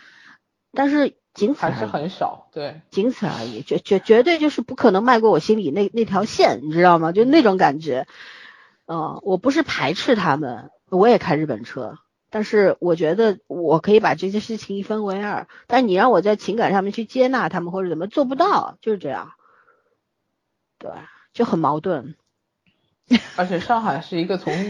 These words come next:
Speaker 2: 语言和那个生活习惯都和日本很相近的，和日本本土有很多地方是很相近的。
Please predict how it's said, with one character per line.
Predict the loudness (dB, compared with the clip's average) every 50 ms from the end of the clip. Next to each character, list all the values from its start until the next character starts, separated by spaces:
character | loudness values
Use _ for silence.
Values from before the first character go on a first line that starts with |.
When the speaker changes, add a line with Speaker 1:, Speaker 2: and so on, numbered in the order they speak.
| -6 -6
Speaker 2:
语 | -4 -2
言 | -2 -2 -2 -2 -4 -4
和 | -2 0 0
那 | 0 0 -2 -2
个 | -2 -2
生 | -2 -2 -2 -2
活 | -2 -2
习 | -2 -4 -2
惯 | -2 0 0 0
都 | 0
和 | -2 0
日 | -2 -2
本 | 0 0 0
很 | -2 -2 -6
相 | -8 -6 -4 -2 -4
近 | -4 -4 -6 -6 -8
的， | -10 -16 -18 _ _ _ _ _ -20 -20 -12 -6
和 | -2 0
日 | 2
本 | 4 2 2
本 | 2 -2 -2
土 | 0 0
有 | 0 0
很 | 0
多 | -2 -4
地 | -4 -2
方 | -2 -2
是 | 0 -2
很 | -4 -4
相 | -4 -6 -6 -8 -6
近 | -6 -6 -6 -8 -8
的。 | -12